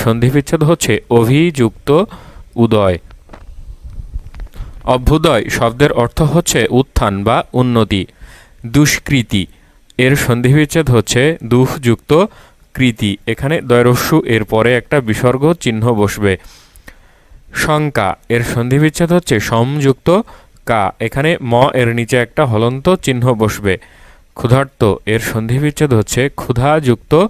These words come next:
ঋত। তন্ময় এর সন্ধি বিচ্ছেদ হচ্ছে তৎযুক্ত ময়। তিন নম্বর কোশ্চেনটি হচ্ছে, ব্যাসবাক্য সহ সমাস নির্ণয় করুন।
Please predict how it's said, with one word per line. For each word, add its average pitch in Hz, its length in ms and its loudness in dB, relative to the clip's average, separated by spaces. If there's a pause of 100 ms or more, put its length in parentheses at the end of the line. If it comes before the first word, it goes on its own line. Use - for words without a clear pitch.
(600)
ঋত। 110 120 -4 (1080)
তন্ময় 139 540 2 (400)
এর 123 160 2
সন্ধি 120 400 0
বিচ্ছেদ 151 360 0
হচ্ছে 117 320 2 (220)
তৎযুক্ত 120 720 -2 (500)
ময়। 101 340 0 (2250)
তিন 135 180 2
নম্বর 135 280 2
কোশ্চেনটি 143 460 0
হচ্ছে, 147 320 2 (120)
ব্যাসবাক্য 123 680 -2
সহ 143 240 0 (320)
সমাস 123 340 0 (120)
নির্ণয় 107 400 0
করুন। 98 300 0